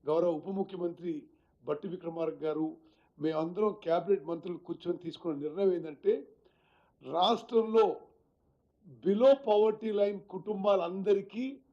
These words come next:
ఫుడ్ సెక్యూరిటీ, అందరికీ ఫుడ్ సెక్యూరిటీ క్రియేట్ చేయాలి. పదేళ్ల పాటు నిర్లక్ష్యం వహించిన రేషన్ కార్డు విషయంలో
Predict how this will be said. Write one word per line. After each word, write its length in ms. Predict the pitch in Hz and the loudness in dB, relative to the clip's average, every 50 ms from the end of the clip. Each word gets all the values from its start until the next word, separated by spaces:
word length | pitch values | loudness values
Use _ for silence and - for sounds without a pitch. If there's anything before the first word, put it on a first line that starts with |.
| _ _ _ _ _ _ - | _ _ _ _ _ _ -2
ఫుడ్ 260 | - 254 277 277 262 | 2 4 4 4 4
సెక్యూరిటీ, 640 | - - 220 226 - - 214 185 208 202 - 226 - - - | 2 0 0 0 0 -2 -8 -8 -8 -10 -10 -12 -12 -4 -2
అందరికీ 720 | 156 208 233 254 285 302 294 294 269 - - 240 214 - - - _ _ _ _ _ _ _ _ _ _ _ _ | 2 4 4 6 6 8 8 8 6 4 2 -2 -4 -4 -8 -16 _ _ _ _ _ _ _ _ _ _ _ _
ఫుడ్ 300 | - 226 254 269 247 - | -2 0 0 0 0 0
సెక్యూరిటీ 560 | - 208 214 208 208 202 202 208 170 247 240 | -2 -2 -2 -2 -4 -8 -8 -8 -8 -8 -10
క్రియేట్ 600 | - - - 165 180 190 190 190 - - - 165 | -10 -6 0 4 4 4 4 4 -2 -8 -6 -2
చేయాలి. 500 | 160 151 151 151 151 160 156 143 123 - _ _ _ _ _ _ _ _ _ _ _ _ _ _ _ _ _ - | -2 0 -2 -2 -4 -6 -8 -8 -10 -14 _ _ _ _ _ _ _ _ _ _ _ _ _ _ _ _ _ 2
పదేళ్ల 420 | 175 190 190 220 240 262 269 277 269 | 2 4 6 6 6 6 6 4 2
పాటు 680 | 269 269 240 233 233 233 - 247 233 220 214 214 - - _ _ _ _ _ _ | 2 4 2 2 2 0 -2 -2 -2 -2 -4 -6 -10 -12 _ _ _ _ _ _
నిర్లక్ష్యం 720 | 151 143 170 185 190 208 233 240 233 - - 226 226 202 | -4 2 4 4 4 6 4 2 2 0 0 -2 -2 0
వహించిన 680 | 208 202 202 214 202 - 208 208 202 202 190 180 175 175 - - _ _ _ _ _ _ _ - | -2 -4 -4 -4 -8 -10 -6 -4 -2 -2 -2 -2 -4 -6 -10 -18 _ _ _ _ _ _ _ -6
రేషన్ 540 | 135 156 170 196 208 208 - 233 226 214 | 0 4 4 4 4 2 0 -2 -2 -2
కార్డు 300 | 175 - 202 196 196 185 | 0 2 2 2 2 2
విషయంలో 540 | 185 180 - - 190 185 196 214 254 294 294 | 0 -2 0 0 -2 0 0 0 -2 -2 -2